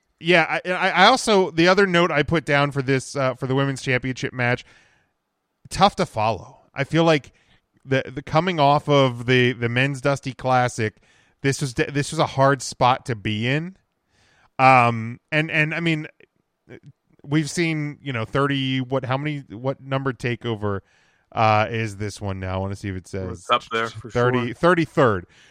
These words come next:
Speaker 1: So it's the thirty-third TakeOver, and they're usually all around four or five. I think the, the most maybe six matches.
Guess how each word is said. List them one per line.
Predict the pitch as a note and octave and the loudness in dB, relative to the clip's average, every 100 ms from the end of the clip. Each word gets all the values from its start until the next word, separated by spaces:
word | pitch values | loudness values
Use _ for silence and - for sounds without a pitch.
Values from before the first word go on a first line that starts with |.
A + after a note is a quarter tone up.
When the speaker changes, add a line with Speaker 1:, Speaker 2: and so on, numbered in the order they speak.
| _ | _
Speaker 1:
So | C#3 | -14
it's | C#3+ | -8
the | |
thirty-third | C3 G3 G#3 F#3 G3 E3+ | 2 4 4 4 2 2
TakeOver, | C3 D#3 - A2+ G#2 G2+ - _ _ _ - | 2 0 0 -2 0 -4 -6 _ _ _ -6
and | D#3+ | 2
they're | E3+ E3 D#3 | 6 6 4
usually | D3+ E3 F#3 F3+ E3+ D#3+ | 2 2 2 2 0 0
all | C#3+ C#3+ D3+ | 6 6 8
around | D3 C#3 C#3 C3 | 6 6 4 0
four | - D3 | 2 4
or | C#3 | 4
five. | - B2 B2+ B2 A2 - | 4 6 6 4 -2 -8
I | |
think | B2 A#2+ | -8 -4
the, | A#2 A2+ | -6 -4
the | A#2+ | -6
most | A2 A#2 A2+ | -2 -2 -2
maybe | A2+ G#2+ | -6 -6
six | G#2 - C3+ | -8 -10 -10
matches. | B2 A2 G#2 G2 F#2+ | -4 -4 -2 -4 -8